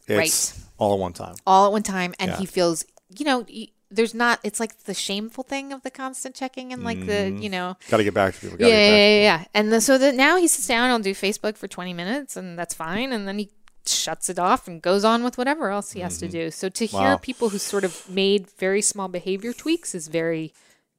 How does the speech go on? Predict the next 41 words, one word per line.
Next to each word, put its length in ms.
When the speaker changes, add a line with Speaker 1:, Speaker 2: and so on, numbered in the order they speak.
Speaker 2:
uh, 300
wonderful. 380
I 100
would 140
say 120
the 80
most 240
gratifying, 600
though, 240
is 240
really, 460
um, 220
the 100
teachers 580
who 100
are 80
using 380
it 140
in 140
their 120
classrooms. 880
Um, 240
there's 160
lots 440
Speaker 1:
'Cause 120
Speaker 2:
of 40
Speaker 1:
kids 200
use, 260
like, 160
their 100
phones 360
in 60
class 360
now 100
all 100
the 60
time, 200
right? 180
Like 300
Speaker 2:
They 280
do. 220